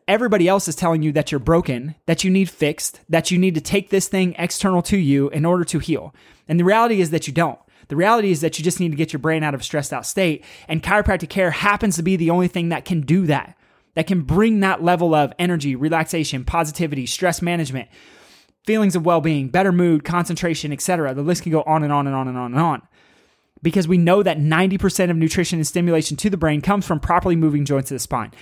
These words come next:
which is what we do in our office. We get the joints of the spine moving well. We wake up the brain. We train the brain into a new pattern and pathway so that you can get back to you, so that you can start to prioritize you,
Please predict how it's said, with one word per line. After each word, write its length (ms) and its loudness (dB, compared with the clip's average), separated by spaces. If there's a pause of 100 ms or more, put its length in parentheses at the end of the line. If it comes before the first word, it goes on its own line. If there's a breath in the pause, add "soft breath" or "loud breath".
(140 loud breath)
which 180 0
is 120 0
what 200 0
we 120 2
do 160 4
in 80 0
our 100 -2
office. 340 -4
We 60 -4
get 220 0
the 80 2
joints 260 0
of 40 -4
the 20 -2
spine 320 -2
moving 320 0
well. 240 -8 (260 soft breath)
We 80 0
wake 180 2
up 120 0
the 80 -2
brain. 380 -2 (640)
We 100 0
train 300 2
the 80 2
brain 260 2
into 220 0
a 20 4
new 240 2
pattern 320 0
and 100 -4
pathway 480 -4 (280 loud breath)
so 160 2
that 240 -2
you 180 2
can 200 0
get 200 0
back 280 0
to 120 -2
you, 460 -2 (240 soft breath)
so 160 0
that 180 0
you 120 4
can 120 0
start 240 -2
to 80 -6
prioritize 800 0
you, 260 0